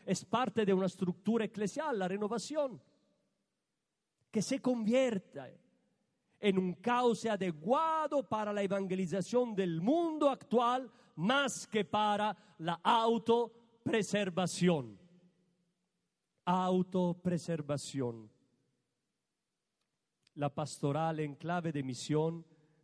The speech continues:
pretende abandonar el cómodo criterio pastoral del "siempre se ha hecho así". Siempre se ha hecho así.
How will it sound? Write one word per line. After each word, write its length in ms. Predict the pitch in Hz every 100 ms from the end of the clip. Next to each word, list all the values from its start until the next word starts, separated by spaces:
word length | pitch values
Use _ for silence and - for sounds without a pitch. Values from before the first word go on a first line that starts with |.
| _
pretende 600 | - 127 127 160 170 165 156
abandonar 640 | 139 143 131 135 147 143
el 160 | 135 -
cómodo 400 | 160 160 135 127
criterio 500 | 135 120 160 151 123
pastoral 720 | 135 - 131 131 160 180 175 - _ _ -
del 200 | 110 107
"siempre 840 | - 165 165 185 170 190 185 180 _ -
se 260 | - 160
ha 120 | 143
hecho 440 | 113 113 - 143 147 _ _ _ _
así". 360 | 139 123 - 110 - _ _ _ _ _
Siempre 800 | - - 151 170 180 - 180 190 - -
se 220 | - 143
ha 100 | 123
hecho 420 | 120 120 143 143 - _ _ -
así. 420 | 147 - 165